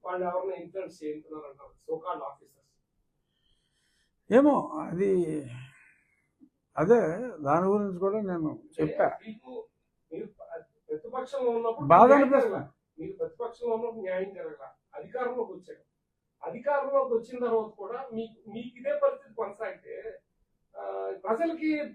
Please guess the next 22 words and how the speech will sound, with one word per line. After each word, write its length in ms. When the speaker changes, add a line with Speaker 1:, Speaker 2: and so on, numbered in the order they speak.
Speaker 1:
ప్రభుత్వం 400
మీద 120
ఏ 120
విధమైన 360
నమ్మకం 260
కలుగుతుంది? 320
Speaker 2:
అదే 260
నేను 260
చెప్పింది, 360
చంద్రబాబు 800
నాయుడు 360
గారి 240
ఇంటి 220
మీద 300
దాడి 260
చేసిన 360
వాళ్ళు 160
కూడా 220
ఇంక 140
ఇప్పుడు 160
దాకా 120
పట్టుకోలా. 600